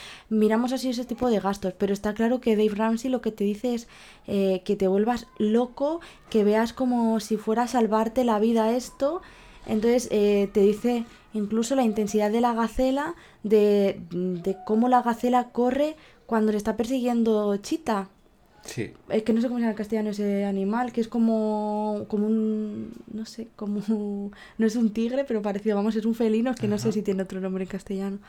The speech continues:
Speaker 1: Entonces él te dice que ese animal es, es uno de los, si no es el más, uno de los más veloces del mundo. ¿Por qué las gacelas se escapan?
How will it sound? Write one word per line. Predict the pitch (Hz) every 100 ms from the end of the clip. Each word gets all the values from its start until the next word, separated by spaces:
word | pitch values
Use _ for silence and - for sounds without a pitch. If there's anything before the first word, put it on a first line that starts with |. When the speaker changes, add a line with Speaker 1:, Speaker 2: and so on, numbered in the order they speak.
| - - - -
Speaker 1:
Entonces | 233 240 247 277
él | 247 233
te | 254
dice | 254 254 311 - - -
que | 254
ese | 247 285
animal | 262 247 262 294
es, | -
es | - 233
uno | 262 269
de | 247
los, | 240 220
si | 214
no | 233
es | 247
el | 269 -
más, | 254 339 - -
uno | 247 262 269
de | 247
los | 233
más | 240
veloces | 240 247 240 214
del | 202
mundo. | 208 233 226 208
¿Por | 208 214
qué | 254
las | 277 294
gacelas | 262 240 262 247 220
se | 208
escapan? | 202 - 247 269 220 196 196